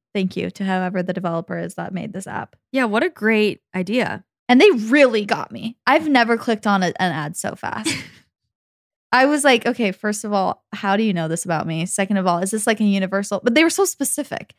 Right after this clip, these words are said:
Speaker 1: It's like, "Do you have a hard time explaining how you're feeling? Do you think that, do you forget words sometimes?" And I was just like, "Oh my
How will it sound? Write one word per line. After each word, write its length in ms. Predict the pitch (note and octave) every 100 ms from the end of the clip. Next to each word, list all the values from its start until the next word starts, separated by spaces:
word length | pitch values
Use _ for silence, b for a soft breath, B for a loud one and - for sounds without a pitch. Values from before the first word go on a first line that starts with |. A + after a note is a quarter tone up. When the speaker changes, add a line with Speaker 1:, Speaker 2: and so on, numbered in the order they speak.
| _ _
Speaker 1:
It's 80 |
like, 100 | D#4
"Do 100 | -
you 60 | G#4
have 240 | G#4+ D4+
a 40 | C4
hard 160 | C4+
time 160 | C#4 C#4
explaining 580 | G#3+ - G3+ G3+ G#3+ G#3+
how 100 | G#3 G#3
you're 140 | F#3+
feeling? 500 | - F3 F3 G3+ A3 _ _ _ _ _ -
Do 80 | C#4
you 100 | D#4
think 260 | - F#4 F4
that, 260 | D4 A3
do 100 | C4
you 60 | C#4+
forget 300 | F4 C#4+ -
words 360 | F#3+ E3+ G3+
sometimes?" 460 | - A3 A3+ A3+ G#3
And 100 | G3+
I 40 | F#3+
was 120 | -
just 120 | F#3
like, 160 | F3+ -
"Oh 60 | A#3
my 200 | D4+